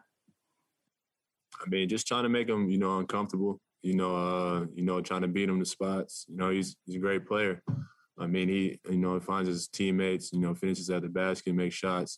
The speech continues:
uh, but just giving them different looks, uh, you know, making things tough for him, you know, throwing different coverages at him, and, you know, just focusing on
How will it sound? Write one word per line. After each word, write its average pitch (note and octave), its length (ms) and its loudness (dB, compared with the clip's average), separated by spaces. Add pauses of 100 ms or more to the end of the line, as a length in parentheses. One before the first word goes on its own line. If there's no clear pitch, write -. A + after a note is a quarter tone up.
uh, F2+ 300 0
but F#2 140 0
just G2 160 0
giving G#2 220 2
them F#2+ 120 2
different F#2+ 380 0
looks, - 420 0 (540)
uh, F#2 180 2
you F#2 140 2
know, F#2+ 160 2
making F#2+ 300 2
things F2+ 280 0
tough F#2+ 220 -2
for F#2+ 320 0
him, F2+ 240 2 (100)
you F#2 80 -2
know, F2+ 240 2
throwing F#2+ 300 0
different F2+ 260 -2
coverages F#2+ 500 0
at F2+ 200 0
him, F2+ 260 0 (380)
and, F2+ 80 0
you F2+ 60 2
know, F2+ 120 2
just F2+ 200 -2 (280)
focusing F2+ 420 -2
on F#2 160 0